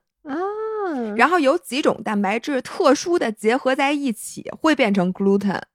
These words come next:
Speaker 2: 通过两种机制，一种呢，你是用水给它调；还有一种呢，你用手给它揉。
Speaker 1: 啊，就是筋道，就是把它弄筋道了，其实就是那个麸质出来了，对吧？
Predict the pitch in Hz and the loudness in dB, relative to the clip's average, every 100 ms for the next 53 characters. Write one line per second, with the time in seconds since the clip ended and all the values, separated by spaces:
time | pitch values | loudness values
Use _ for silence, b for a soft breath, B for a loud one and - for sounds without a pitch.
0 | _ _ b b - 339 330 285 202 175 | _ _ b b -2 0 4 4 2 0
1 | 302 226 175 190 185 170 170 370 381 - | 0 0 0 -4 -2 0 2 4 4 2
2 | - - 143 156 180 180 294 320 320 - | -2 -4 -8 -6 -4 -2 -2 -2 -2 -2
3 | - 214 - 143 147 160 185 220 - 180 | -2 -2 -2 -4 -4 -2 -2 -4 -6 2
4 | 156 220 277 - _ _ _ _ _ b | 6 8 6 4 _ _ _ _ _ b
5 | b - 294 349 320 247 156 110 175 180 | b 2 4 4 4 2 0 -2 -2 -2
6 | 175 277 269 - - 90 208 185 226 220 | 0 0 0 2 2 2 0 4 4 6
7 | 175 226 320 294 - b - 403 311 294 | 8 6 4 -4 -18 b 4 4 4 0
8 | - _ _ - 392 392 415 302 190 - | -2 _ _ 2 4 4 4 6 6 4
9 | - 285 277 247 240 269 320 277 320 339 | -2 0 4 4 4 4 4 2 4 4
10 | 339 269 202 175 185 220 233 254 277 233 | 8 8 8 4 2 -2 0 2 4 4
11 | 240 220 202 180 170 - 240 262 240 185 | 4 0 0 2 0 -2 -2 0 -2 -2
12 | 185 156 110 76 64 98 78 | -2 0 0 -2 -6 -8 -10